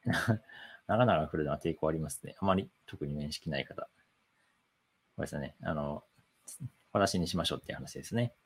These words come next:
そう、なんですよね。僕もまあ、基本的に長文来たら、なんか、なんか来たなっていう気になるんですよね。なので、あんまりその長文は送らない方がいいと思います。はい。ドミノマーケティングラジオを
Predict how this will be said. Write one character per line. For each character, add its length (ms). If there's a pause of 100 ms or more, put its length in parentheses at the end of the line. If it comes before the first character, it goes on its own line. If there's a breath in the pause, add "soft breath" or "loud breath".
(520 soft breath)
そ 320
う、 40
な 120
ん 440
で 80
す 100
よ 40
ね。 100
僕 160
も 220
ま 240
あ、 60
基 120
本 80
的 140
に 80
長 180
文 180
来 80
た 100
ら、 280
な 120
ん 60
か、 160 (680 soft breath)
な 100
ん 40
か 100
来 80
た 120
な 100
っ 100
て 80
い 40
う 20
気 120
に 60
な 100
る 60
ん 40
で 60
す 100
よ 60
ね。 80 (100)
な 100
の 60
で、 60
あ 40
ん 60
ま 100
り 200
そ 160
の 80
長 180
文 100
は 80
送 160
ら 80
な 100
い 40
方 140
が 120
い 60
い 40
と 80
思 100
い 40
ま 120
す。 140 (1000)
は 120
い。 60 (100)
ド 100
ミ 100
ノ 100
マ 120
ー 60
ケ 60
テ 120
ィ 40
ン 60
グ 60
ラ 120
ジ 140
オ 80
を 140